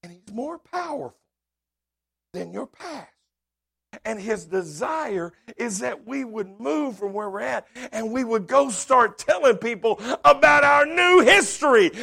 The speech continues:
My new history is not what I did. My new history is what God did.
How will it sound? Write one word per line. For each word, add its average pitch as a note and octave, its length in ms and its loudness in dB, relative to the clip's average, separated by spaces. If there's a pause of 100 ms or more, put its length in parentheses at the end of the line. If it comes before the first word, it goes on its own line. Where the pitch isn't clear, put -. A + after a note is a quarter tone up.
(160)
My F4+ 360 6
new F4+ 420 2
history D#4 580 2
is C#4+ 480 2
not F4 400 6
what F4 240 10
I D#4 220 6
did. C#4+ 680 4
My F4 240 8
new G4+ 360 8
history E4+ 480 4
is B3+ 120 2
what D4 260 8
God C#4+ 320 6
did. F#3 320 0